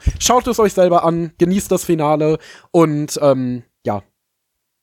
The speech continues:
Der nächste krasse Anime kommt bestimmt.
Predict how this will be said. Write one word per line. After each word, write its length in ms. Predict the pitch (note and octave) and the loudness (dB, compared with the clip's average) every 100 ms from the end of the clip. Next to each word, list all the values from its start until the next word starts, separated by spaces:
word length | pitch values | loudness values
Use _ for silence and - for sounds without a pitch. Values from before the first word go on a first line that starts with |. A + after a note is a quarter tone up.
| _ _ _ | _ _ _
Der 120 | E3 D#3+ | -2 0
nächste 360 | G#3+ - F3+ | 0 0 -4
krasse 340 | - F3 - D3+ | -2 -4 0 0
Anime 340 | D#3+ D3+ D3 | 2 0 -2
kommt 240 | - C3 | -4 -8
bestimmt. 440 | - B2 A2+ F2+ | -8 -10 -10 -14